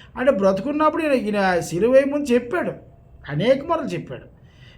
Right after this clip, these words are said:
"నన్ను అనేక హింసలు పెడతారు, నన్ను చంపుతారు,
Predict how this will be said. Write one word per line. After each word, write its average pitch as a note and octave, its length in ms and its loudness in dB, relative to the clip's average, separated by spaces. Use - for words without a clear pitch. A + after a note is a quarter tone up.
"నన్ను F3+ 460 -2
అనేక E3+ 500 -2
హింసలు G3 300 -2
పెడతారు, F3 600 -2
నన్ను E3 200 -6
చంపుతారు, E3 840 -4